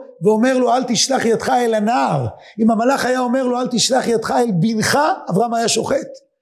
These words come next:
הוא היה מבין, זה עוד תרגיל של השטן ברגע האחרון. אבל נער, מי יודע על השם הזה? זה מה עכשיו, פעם ראשונה,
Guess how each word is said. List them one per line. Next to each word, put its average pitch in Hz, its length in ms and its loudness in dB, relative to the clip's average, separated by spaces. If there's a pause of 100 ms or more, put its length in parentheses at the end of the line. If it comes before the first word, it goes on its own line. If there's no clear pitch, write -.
(200)
הוא 214 140 4
היה 254 80 4
מבין, 254 220 4
זה 233 140 2
עוד 269 160 -2
תרגיל 233 280 0
של 247 160 0
השטן 262 460 -2 (360)
ברגע 240 380 2
האחרון. 226 500 -2 (320)
אבל 190 200 0
נער, 294 500 0 (440)
מי 226 80 4
יודע 320 280 2
על 320 60 2
השם 311 260 0
הזה? 185 200 -4 (520)
זה 190 140 2
מה 285 280 4
עכשיו, 311 540 0 (240)
פעם 285 220 0
ראשונה, 262 560 2